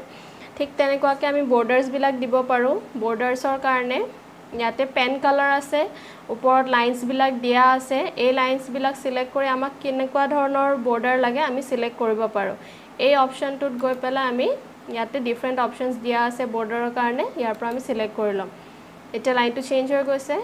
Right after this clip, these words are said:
pen color, লাইনৰ কালাৰটো কি হ'ব, আমি এই pen কালাৰটো ইউজ কৰি পেলাই কালাৰটো ছিলেক্ট কৰিব পাৰোঁ। ছাপোজ আমি red color দিম,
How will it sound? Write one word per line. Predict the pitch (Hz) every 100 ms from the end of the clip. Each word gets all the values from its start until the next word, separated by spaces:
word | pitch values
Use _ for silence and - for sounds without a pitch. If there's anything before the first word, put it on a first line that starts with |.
| - - - -
pen | 262 262 285
color, | 285 233 202 190 226
লাইনৰ | 220 226 254 269
কালাৰটো | 269 254 262 254 294
কি | 294 294
হ'ব, | 269 285
আমি | 339 240 320 415
এই | - 240
pen | 254 254
কালাৰটো | 254 269 262 269
ইউজ | 262 254 254
কৰি | 262 254
পেলাই | 247 254 427 554 240
কালাৰটো | 226 226 226 359 - - -
ছিলেক্ট | - 233 226 214
কৰিব | 220 214 208 208
পাৰোঁ। | 202
ছাপোজ | 208 226 233
আমি | 233 233
red | 220 -
color | 233 233 220
দিম, | 269